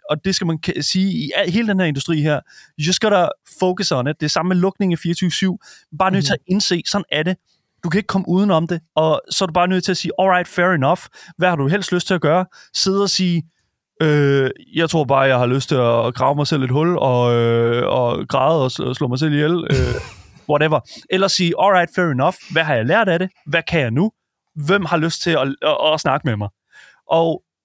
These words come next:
Speaker 1: det er sådan lidt den position, jeg føler, jeg tager. Øh, der er en expiration date på den anden side af, af, øh, af det her år her, men, øh, men, men jeg har sagt til fireogtyve syv, at, øh, jeg er her til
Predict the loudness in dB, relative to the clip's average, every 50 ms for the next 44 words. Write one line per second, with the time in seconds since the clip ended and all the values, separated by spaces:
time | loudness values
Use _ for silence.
0 | _ _ _ _ _ -4 -2 0 0 0 0 0 0 0 0 0 0 -2 -2 -2
1 | -2 -4 -2 -2 0 0 0 0 0 0 0 0 2 0 0 0 -2 -2 -2 -2
2 | -4 -8 _ _ _ _ _ _ _ -4 -2 0 2 2 2 2 2 0 0 0
3 | -2 -4 -2 -2 0 2 2 2 2 2 0 -2 -4 -6 -6 -2 0 0 0 0
4 | 0 0 2 0 0 -2 -4 _ _ _ _ _ _ _ _ -4 -2 0 0 0
5 | 0 0 0 0 0 0 0 0 0 0 0 2 2 2 0 0 -2 -2 0 0
6 | 0 -2 -2 _ _ _ _ _ _ _ _ _ _ -8 -2 0 2 2 2 0
7 | 0 0 0 0 0 2 2 2 2 2 2 0 0 -2 _ -20 -20 -20 -20 -20
8 | _ -6 -4 -2 0 2 2 2 2 2 2 2 0 0 -2 0 -2 -2 -2 -2
9 | -2 0 0 2 0 0 0 -2 -2 -2 -4 -6 -4 -4 -2 -2 -2 0 0 -2
10 | -2 -4 -8 -2 -2 -2 -2 -2 _ _ -14 -4 -2 0 0 0 0 -2 0 0
11 | 0 2 2 2 0 0 -2 -2 -2 0 0 2 2 0 0